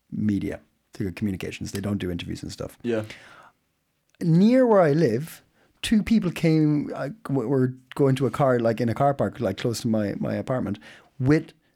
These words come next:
Speaker 1: the hoodies of the organization.
Speaker 2: Oh.
Speaker 1: And I was like, "Hmm,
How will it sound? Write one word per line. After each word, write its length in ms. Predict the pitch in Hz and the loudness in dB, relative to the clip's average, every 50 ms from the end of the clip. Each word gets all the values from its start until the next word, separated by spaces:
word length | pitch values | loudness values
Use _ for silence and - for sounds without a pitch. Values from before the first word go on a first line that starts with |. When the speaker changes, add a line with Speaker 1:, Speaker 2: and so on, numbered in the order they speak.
| _ _ _ _ - | _ _ _ _ -14
Speaker 1:
the 240 | - 180 131 127 | -4 -2 -2 0
hoodies 420 | 113 - 196 214 175 135 117 113 120 | 2 2 2 4 4 2 2 0 -4
of 240 | - - 123 123 120 | -4 -2 -2 0 2
the 80 | 127 120 | 2 4
organization. 800 | 117 117 104 113 110 110 101 143 151 127 - - - - - - _ - - - | 4 4 2 2 0 0 0 0 -2 -2 -2 -4 -8 -10 -12 -14 _ -20 -12 -8
Speaker 2:
Oh. 180 | 302 160 113 - - _ _ - - _ _ - | -8 -8 -8 -10 -14 _ _ -16 -16 _ _ -6
Speaker 1:
And 180 | 117 247 247 - | -4 -2 0 2
I 80 | 135 | 2
was 100 | 127 113 | 2 2
like, 220 | 135 131 117 110 - - - - - _ _ - - | 2 0 0 0 -4 -14 -20 -20 -20 _ _ -4 0
"Hmm, 360 | 415 440 294 156 120 107 | 2 2 4 2 2 -2